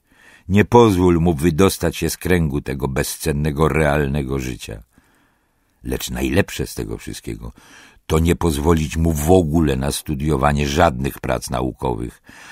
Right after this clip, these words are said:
ale wpoić mu nacechowane pewnością ogólne przekonanie, że on to wszystko zna i że wszystko, co uda mu się zdobyć w przypadkowej rozmowie czy lekturze, jest rezultatem nowoczesnych badań.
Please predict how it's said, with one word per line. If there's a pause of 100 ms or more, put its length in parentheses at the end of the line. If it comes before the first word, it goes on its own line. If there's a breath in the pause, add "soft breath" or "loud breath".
(140 loud breath)
ale
wpoić
mu
nacechowane
pewnością
ogólne
przekonanie, (380 loud breath)
że
on
to
wszystko
zna (380 loud breath)
i
że
wszystko,
co
uda
mu
się
zdobyć
w
przypadkowej
rozmowie
czy
lekturze, (520 soft breath)
jest
rezultatem
nowoczesnych
badań.